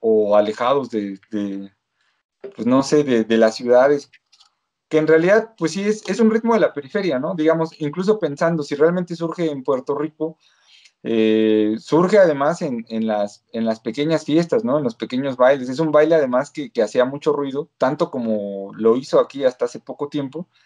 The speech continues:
eh, que, que, que por eso incluso muchos lo rescataban. Yo creo que incluso romantizando lo demás, ¿no? Como al reggaetón le tienen fobia porque es un, es un ritmo de los pobres y demás.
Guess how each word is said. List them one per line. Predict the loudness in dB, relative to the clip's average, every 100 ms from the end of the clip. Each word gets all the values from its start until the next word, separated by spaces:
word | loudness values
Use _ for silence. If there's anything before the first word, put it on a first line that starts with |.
| _ _ _ _ _ _
eh, | -14 -10 -10 -12 _ _ _
que, | -8 -8 -2
que, | 4 4 4 0 0 0 0 -2 -4 -8 -16 _ -20 -20 -8
que | -4
por | 2 4
eso | 4 2 2 0
incluso | -4 -6 -6 -4 -4
muchos | -4 -2
lo | 0
rescataban. | 0 -2 0 2 2 2
Yo | -2
creo | -4
que | -4
incluso | -4 -2 0
romantizando | 0 0 0 -4 -4 -4 -2
lo | -4
demás, | -2 -2 -4 -6
¿no? | -10 -8
Como | -4 -2 -4 -6 _ -2
al | 2
reggaetón | 4 2 2 0
le | -2
tienen | -6 -6 -2
fobia | 0 0 -6
porque | -10 -10 -10
es | -8
un, | -8 -6 -8 -10
es | -10 -8
un | -6 -6 -6 -4
ritmo | -4 0 2
de |
los | 2 0
pobres | 0 0 -2 -4
y |
demás. | 0 0 -2